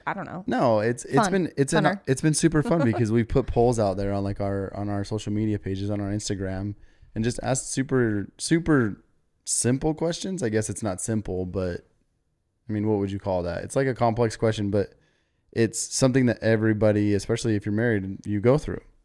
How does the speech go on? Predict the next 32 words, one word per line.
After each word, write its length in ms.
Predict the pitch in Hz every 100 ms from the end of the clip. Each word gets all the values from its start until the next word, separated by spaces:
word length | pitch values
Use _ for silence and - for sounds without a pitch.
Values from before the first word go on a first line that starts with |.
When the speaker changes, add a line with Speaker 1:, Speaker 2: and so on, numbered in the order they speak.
| -
Speaker 2:
right? 340 | 92 101 - _ _ _
Speaker 1:
You 160 | 233 247
do. 320 | 233 302 269
Or 240 | 175 202
if 80 | 208
you're, 140 | 202 190
like, 320 | 185 180 -
dating 420 | 254 277 277 254
even, 460 | 254 254 262 262 -
I 100 | 240
don't 100 | 226
know. 220 | 202 208
So 180 | 240 226
we 220 | 240 277
put 140 | 311
out 100 | 285
the 80 | 240
question 400 | 214 208 214 220
of, 460 | 185 185 185 233 - _ _ _ _ -
like, 180 | 247 220
what 180 | 247
are 60 | 285
things 260 | 330 320 311
you 100 | 294
deal 260 | 196 190 202
with 260 | 247 302 - _ _ _
when 160 | 208 247
it 100 | 277
comes 440 | - 175 233 -
to 500 | 202 185 185 220 285 - _ _ -
your 600 | 180 175 175 214 269 _ _ _ -
in-laws? 540 | 381 311 170 165 -